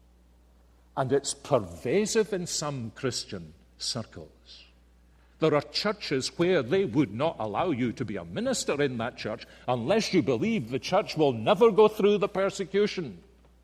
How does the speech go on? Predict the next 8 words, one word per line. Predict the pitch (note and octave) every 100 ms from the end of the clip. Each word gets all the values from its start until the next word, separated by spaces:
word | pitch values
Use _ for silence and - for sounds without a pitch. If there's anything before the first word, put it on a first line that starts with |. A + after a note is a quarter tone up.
| _ -
the | D3
tribulation. | - F3+ G3 G#3+ G#3 G#3 G#3 - C#3 F2+ _ _ _ _ _ _ _ _ _ _ _ _ _ _ _ _ _ _ _ _ _ _ _ _ _ _ _ _ _ _ _ _ _ - - _ _ _ _ _ -
And | F#2 F#2
then | A#2+ A#2+
there's | A#2+ B2 -
famine. | - C#3 B2+ A#2 A2 G2 D#2+ _ _ _ _ _ _ _ _ _ _ _ _ _ _ _ _ _ _ _ _ _ _ _ _ _ _ -
And | F#2+ G2+
then | B2+ B2+ B2 A2